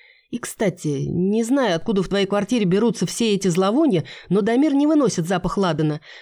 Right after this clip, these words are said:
поэтому, думаю, достаточно будет слегка нанести на кожу это масло.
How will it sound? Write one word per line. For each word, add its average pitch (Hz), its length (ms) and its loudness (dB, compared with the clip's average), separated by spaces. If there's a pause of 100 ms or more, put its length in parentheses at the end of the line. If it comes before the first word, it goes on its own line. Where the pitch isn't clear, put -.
поэтому, 285 320 2
думаю, 269 240 2
достаточно 240 460 0
будет 220 220 0
слегка 208 380 -2
нанести 233 420 2
на 196 120 0
кожу 233 280 0
это 214 180 0
масло. 160 500 -2